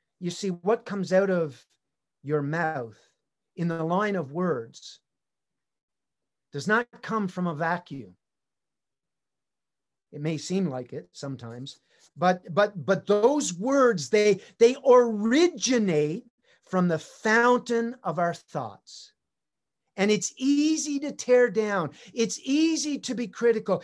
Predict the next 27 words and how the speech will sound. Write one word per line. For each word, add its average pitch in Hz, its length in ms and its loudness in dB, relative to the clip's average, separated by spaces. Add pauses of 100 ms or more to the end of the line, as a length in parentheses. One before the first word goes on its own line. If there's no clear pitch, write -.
(160)
It's 240 320 -4
easy 311 500 0
to 269 140 -8
be 254 200 -6
unkind. 196 800 -4 (800)
This 269 200 -4
is 233 180 -6
the 254 260 -6
outcome 233 520 2
of 170 160 -6
negative 190 600 0
thinking. 180 540 -8 (380)
Jude 277 360 0
repeats 240 580 -4
the 202 120 -2
common 247 560 2
thread 226 500 0 (200)
through 220 200 0
the 202 80 2
New 208 180 0
Testament 190 640 -2
by 170 180 2
saying, 175 520 -2 (260)
"But 185 220 -2
you, 240 360 2
dear 247 280 -2
friends, 131 720 -8